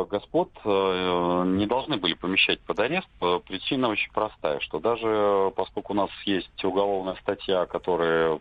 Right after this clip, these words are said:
п-, п-, предпринимательская, по которой, в общем-то, там подразумевает либо, м, содержание, соответственно, вот под домашним арестом, либо под залогом.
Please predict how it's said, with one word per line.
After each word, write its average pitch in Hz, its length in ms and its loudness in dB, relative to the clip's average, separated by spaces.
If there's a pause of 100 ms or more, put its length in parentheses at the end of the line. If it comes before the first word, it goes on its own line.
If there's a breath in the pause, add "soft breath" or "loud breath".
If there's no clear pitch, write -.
(140)
п-, - 220 -4
п-, - 100 -2
предпринимательская, 123 960 -4
по - 80 -16
которой, 160 360 -2
в 113 60 2
общем-то, 107 400 -2
там 107 300 0
подразумевает 90 760 0
либо, 80 600 2 (580 loud breath)
м, 82 280 0
содержание, 90 840 0
соответственно, 82 460 -4
вот 80 160 -10
под 95 140 -2
домашним 147 480 -2
арестом, 101 400 -2
либо 156 240 -6
под 113 120 -2
залогом. 101 480 -2